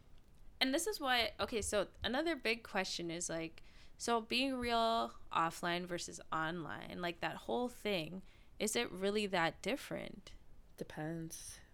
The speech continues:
Speaker 2: who you are portraying online, right? Some people have a
Speaker 1: Mm-hmm.
Speaker 2: completely different persona online, but that's just their inner self that they don't allow to come out in real life.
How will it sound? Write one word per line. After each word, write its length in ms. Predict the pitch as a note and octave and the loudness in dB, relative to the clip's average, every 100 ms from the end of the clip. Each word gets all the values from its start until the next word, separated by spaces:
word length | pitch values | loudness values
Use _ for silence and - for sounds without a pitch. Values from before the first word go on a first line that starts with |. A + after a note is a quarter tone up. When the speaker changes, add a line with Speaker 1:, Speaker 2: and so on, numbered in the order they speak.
| - - | -16 -4
Speaker 2:
who 680 | D#3+ D#3 D#3 D3+ D3+ D3+ - - - - - - | -2 -2 -2 -4 -6 -8 -10 -12 -14 -18 -18 -10
you 220 | E3 D#3 | -4 -4
are 120 | D3+ | -4
portraying 640 | - D#3 - E3 E3 D#3 | -6 -10 -6 -6 -4 -4
online, 600 | D3+ D3 D3+ F3+ E3+ D#3+ - - - - - - - - | -4 -4 -4 -4 -4 -8 -12 -18 -16 -18 -20 -20 -20 -8
right? 300 | - D#3 E3+ - | -2 0 0 4
Some 180 | F3+ F#3+ | 4 6
people 260 | G#3 G#3 | 4 4
have 200 | F3+ F3 | 2 4
a 40 | F3+ | 4
Speaker 1:
Mm-hmm. 100 | F3+ | 2
Speaker 2:
completely 480 | E3+ - E3 E3 E3 | 0 2 4 4 4
different 340 | E3 D#3+ D3+ | 4 2 -2
persona 460 | - D#3 E3 E3+ D#3+ | -2 2 2 4 2
online, 580 | D3+ D#3 D3+ D3 D3+ | 2 2 2 2 2
but 220 | D3 D#3 D#3 | 4 4 6
that's 320 | D3+ - - | 4 2 2
just 340 | D#3+ - - | 2 2 0
their 300 | D3+ D3 C#3+ | 4 4 4
inner 500 | D#3 D#3 D3+ D3 C#3+ D3 | 2 2 2 2 2 0
self 600 | - - D3+ D3+ D3 - - - - | 0 4 6 4 0 -12 -16 -16 0
that 180 | D3+ D#3 | 0 6
they 160 | D#3 | 4
don't 160 | D#3 D3+ | 6 4
allow 640 | D3+ D3+ D3 D3 D3 D3 D#3 | 2 4 4 4 4 0 -4
to 80 | - | -8
come 240 | - D3+ | -4 0
out 240 | C#3+ C#3+ D3 | 2 0 -2
in 220 | D#3 D3 D3 | -2 -2 0
real 220 | C#3+ C#3 | 0 2
life. 400 | C#3+ D#3 A3+ | 4 4 2